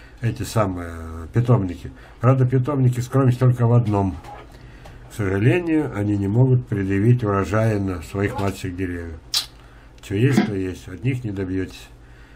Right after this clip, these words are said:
Не тема, добивались мои помощники, как я их называю, волонтёры. Пишут: «Покажите маточный сад». И я пишу, «Крутят, вертят». Ну, всё.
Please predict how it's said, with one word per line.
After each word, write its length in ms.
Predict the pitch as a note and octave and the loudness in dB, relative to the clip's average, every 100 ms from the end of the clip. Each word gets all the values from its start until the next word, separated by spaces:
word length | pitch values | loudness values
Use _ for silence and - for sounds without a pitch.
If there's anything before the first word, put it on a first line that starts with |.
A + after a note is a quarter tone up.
| - - - | -20 -18 -6
Не 180 | A2 A#2 | -4 0
тема, 400 | D3+ D#3+ C#3 B2+ | 0 0 2 2
добивались 760 | A2+ G2+ G#2+ C3 D3 B2+ - - - - - | 2 0 2 2 0 -4 -6 -16 -18 -12 -2
мои 240 | A#2+ A#2 | 0 0
помощники, 760 | - A2 A2 G#2+ G#2 - F#2 - | -2 -6 -4 -6 -8 -8 -10 -8
как 220 | G#2+ F#2+ | -8 -6
я 80 | F#2+ | -8
их 140 | - | -8
называю, 500 | F#2+ F2+ F#2+ F#2 E2+ - - - - - - - - - | -8 -6 -6 -6 -8 -12 -20 -20 -20 -20 -20 -20 -20 -10
волонтёры. 680 | G#2+ G#2+ F#2+ G2+ F#2+ F2+ F2 - - - - - | -4 -4 -2 -2 -2 -2 -6 -12 -20 -20 -8 0
Пишут: 400 | C#3 B2 B2 - - - - - | 2 2 0 -2 -14 -20 -20 -14
«Покажите 500 | - G#2+ B2 B2+ B2 | -6 0 2 2 0
маточный 560 | G#2+ G#2 F#2+ - G2+ | 0 -2 -6 -8 -10
сад». 240 | - F2 D#2 | -8 -12 -8
И 80 | B2+ | -2
я 140 | C3+ B2 | 2 0
пишу, 320 | A2 - B2 - - - - - - - | -2 -12 -14 -18 -20 -20 -20 -20 -20 -12
«Крутят, 480 | - C3 D#3+ B2+ B2 | 0 2 4 2 4
вертят». 440 | B2 C3+ B2 G#2+ - - - - - - - - - - - - - | 4 4 0 -6 -10 -20 -20 -10 -8 -8 -12 -20 -20 -20 -20 -20 -14
Ну, 280 | F#2 A#2 A#2+ - | -8 -4 -4 -6
всё. 240 | - G2 | -8 -8